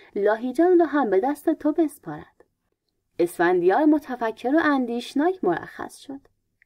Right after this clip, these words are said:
شیخ از آنهایی بود که می‌گویند همه فن حریف است.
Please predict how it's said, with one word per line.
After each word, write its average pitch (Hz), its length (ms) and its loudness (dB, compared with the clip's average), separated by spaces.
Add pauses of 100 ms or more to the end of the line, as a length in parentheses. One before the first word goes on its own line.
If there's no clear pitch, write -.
شیخ 370 340 0
از 233 160 0
آنهایی 247 360 0
بود 277 200 -6
که 247 140 -4
می‌گویند 196 640 2
همه 339 300 0
فن 175 220 -4
حریف 269 380 -6
است. - 320 -20